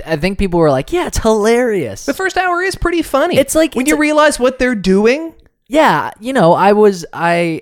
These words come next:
Speaker 1: I think I was watching, like, "Huh, huh." Like, never had any,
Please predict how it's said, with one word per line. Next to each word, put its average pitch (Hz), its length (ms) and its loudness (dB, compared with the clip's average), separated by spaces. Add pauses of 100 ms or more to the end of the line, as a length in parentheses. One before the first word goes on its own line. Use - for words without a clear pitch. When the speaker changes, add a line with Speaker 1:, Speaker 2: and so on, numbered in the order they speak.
Speaker 1:
I 156 140 0
think 202 260 -4
I 190 100 4
was 160 160 2
watching, 139 680 -2
like, 123 260 -2
"Huh, 214 480 -2 (400)
huh." 233 160 0 (920)
Like, 165 180 2
never 185 320 -2
had 175 160 0
any, 165 180 -6